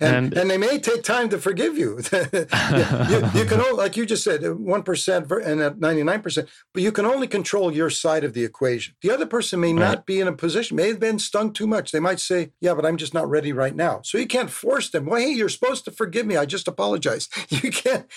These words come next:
Speaker 2: you can't,
Speaker 1: Mm-hmm.
Speaker 2: you can't weigh in and demand that. You can only do your part.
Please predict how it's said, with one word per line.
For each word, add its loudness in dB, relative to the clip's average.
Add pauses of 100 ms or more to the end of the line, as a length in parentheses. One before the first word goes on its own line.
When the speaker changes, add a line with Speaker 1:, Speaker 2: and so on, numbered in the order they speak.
(120)
Speaker 2:
you -2
can't, 2
Speaker 1:
Mm-hmm. -12
Speaker 2:
you -2
can't 0
weigh 2
in 2
and 0
demand 0 (160)
that. 2
You -4
can 0
only 2
do -2
your 2
part. -4